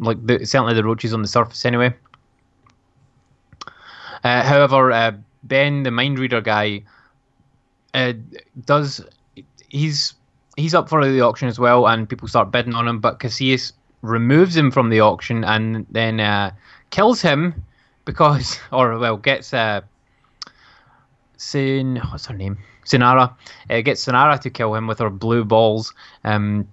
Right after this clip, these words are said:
because he lied to her about, uh, Daisy's interrogation. And, and I thought this was a bit of a shame to kill this guy, but, uh, again, like, like you said, a lot of these people might not make it out of this because this is in the future, and at the end of the day, most of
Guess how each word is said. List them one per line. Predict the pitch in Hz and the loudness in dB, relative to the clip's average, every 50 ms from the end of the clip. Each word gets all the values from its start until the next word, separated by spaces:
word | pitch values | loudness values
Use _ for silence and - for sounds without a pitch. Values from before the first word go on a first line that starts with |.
| _ _ _ _ _ - _ _ _ - | _ _ _ _ _ -20 _ _ _ -2
because | 139 - 135 135 120 110 | 0 2 4 2 2 2
he | - - 143 139 139 | 0 -2 0 0 0
lied | 131 120 120 117 123 131 127 131 - | 2 4 4 4 4 2 -2 -4 -4
to | 151 120 | -2 2
her | 127 135 120 120 117 117 - _ _ - | 2 2 2 2 -2 -8 -16 _ _ -8
about, | 113 110 113 117 113 113 - | -8 -4 -2 -2 -2 -2 -2
uh, | 107 110 107 | -4 -4 -4
Daisy's | 101 101 123 120 110 117 123 110 110 | -4 -2 -2 -4 -2 -2 -4 -4 -2
interrogation. | 110 101 120 117 110 107 113 120 113 - 107 95 92 - - _ _ _ _ _ _ _ _ _ _ _ _ _ _ _ _ _ _ _ _ _ _ _ _ _ _ _ - | -2 0 0 0 0 2 2 0 0 -2 -6 -10 -10 -14 -20 _ _ _ _ _ _ _ _ _ _ _ _ _ _ _ _ _ _ _ _ _ _ _ _ _ _ _ -2
And, | - 151 165 156 - | 0 0 0 0 0
and | 117 165 202 | 0 2 2
I | 240 247 | 2 2
thought | - 302 294 | 4 2 2
this | 233 - 165 | 2 0 -2
was | 147 | 0
a | 135 | 0
bit | 131 | 0
of | 101 | 0
a | 90 - | -2 -6
shame | - - 127 127 135 147 151 | -8 -4 0 0 0 0 -2
to | 143 147 | -4 -4
kill | - 151 147 147 | 0 2 2 2
this | 139 156 151 - | 2 -2 -4 -2
guy, | - 156 147 143 | 0 0 0 0
but, | 135 127 127 120 - - _ - - | 2 2 0 0 0 -2 _ -16 -10
uh, | 143 131 - - | -10 -8 -6 -4
again, | 143 151 143 147 147 147 147 143 | -2 2 2 4 4 4 2 2
like, | 139 113 107 - _ - | 0 -2 -4 -10 _ -6
like | 120 127 120 123 | -4 -4 -4 -4
you | 120 | -4
said, | 113 - 120 117 117 110 107 - - - - _ _ _ _ _ _ - | 0 2 4 4 4 4 0 -6 -16 -20 -20 _ _ _ _ _ _ -2
a | - 113 | 2 4
lot | 110 107 | 4 4
of | 104 | 2
these | 117 113 | 0 0
people | - 123 113 113 110 | 0 2 2 4 2
might | 107 107 107 | 2 2 2
not | 110 107 104 90 | 0 -2 -2 0
make | 107 107 107 - | -2 -4 -2 0
it | 107 | 0
out | 107 113 | 0 2
of | 110 110 104 | 0 0 2
this | 113 113 110 - | 2 0 0 -2
because | - - 104 - 107 101 101 - - - _ _ - | -6 -10 -8 -6 -6 -6 -8 -10 -12 -14 _ _ -4
this | - 107 - - | -4 -4 -2 0
is | 110 104 104 | -2 0 2
in | 117 110 107 | 2 2 0
the | 110 | 0
future, | - - 113 - - - 120 120 117 | 0 0 -2 0 2 2 4 4 4
and | 104 107 107 104 104 104 104 101 98 98 - - - - _ _ - - | 4 4 4 2 2 0 -2 -4 -6 -6 -10 -12 -12 -14 _ _ -14 -10
at | - - | -4 0
the | 120 | 0
end | 117 110 101 | 0 2 2
of | 107 101 | 0 2
the | 110 | 2
day, | 110 110 | 2 2
most | 104 107 107 | 2 0 -2
of | 104 | -2